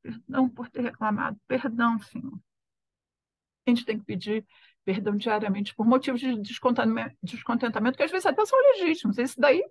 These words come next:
olhando assim, falo, "Poxa, eu sou mãe, ela tá longe, eu não-, mas o Senhor tem cuidado dela de forma tão maravilhosa, o que que eu tô descontente, o que que é quebrar um dedinho?" Outra coisa é que o Senhor nos ajude a substituir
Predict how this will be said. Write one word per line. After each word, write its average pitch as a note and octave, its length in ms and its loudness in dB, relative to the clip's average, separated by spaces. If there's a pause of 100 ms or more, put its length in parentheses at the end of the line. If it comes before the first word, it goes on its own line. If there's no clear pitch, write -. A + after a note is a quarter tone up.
(160)
olhando C#4 440 6
assim, F#4 340 -10
falo, C4+ 260 2 (640)
"Poxa, G3+ 240 2
eu G3 80 -2
sou C#4 220 0
mãe, A#3+ 180 0
ela G#3+ 140 2
tá A#3+ 160 0
longe, A3 380 -4
eu G3+ 160 -2
não-, G#3 180 -6 (260)
mas G4 300 4
o - 560 -12
Senhor C4 360 0
tem B3 140 -6
cuidado G3 380 -2
dela G#3 260 -2
de G3+ 120 -8
forma G#3 240 -2
tão G#3+ 160 -6
maravilhosa, G3 680 -6
o - 40 -20
que A#3+ 80 -8
que B3 80 -12
eu A#3+ 60 -6
tô A#3 100 -12
descontente, G#3 680 -4
o - 40 -20
que A#3+ 100 -4
que - 140 -8
é A3 100 -2
quebrar G#3+ 280 -4
um A3 60 -4
dedinho?" G3 640 -6 (2000)
Outra C4+ 280 2
coisa C4+ 440 2
é G#3 240 0 (1300)
que C4+ 240 2
o - 140 0
Senhor C4+ 260 4
nos A#3+ 180 4
ajude G#3 360 -2
a G3+ 40 -2
substituir G3+ 680 -6